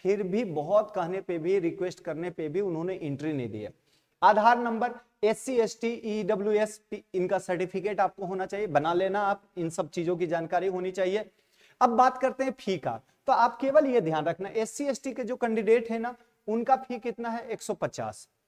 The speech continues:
अब बाकी प्रोस्पेक्टस में और लिखे हुए, जनरल ओबीसी, इसके अलावा जो भी हैं उनके फी कितना है बताओ?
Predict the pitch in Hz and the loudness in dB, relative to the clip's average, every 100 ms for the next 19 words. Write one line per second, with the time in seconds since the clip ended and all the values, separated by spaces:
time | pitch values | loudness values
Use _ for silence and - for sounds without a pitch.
0 | _ _ - 151 175 214 214 202 - 185 | _ _ -4 2 2 0 -8 -10 -10 -10
1 | 220 233 226 233 233 233 214 214 - _ | -10 -8 -8 -8 -8 -6 -8 -8 -20 _
2 | 131 196 240 262 240 233 233 262 - 294 | -2 0 2 4 4 2 -2 -4 0 4
3 | 247 220 240 220 233 226 262 220 170 196 | 6 6 4 2 2 0 0 -2 -4 -4
4 | 196 220 208 208 202 214 214 196 202 | -2 -2 -4 -6 -6 -6 -8 -6 -6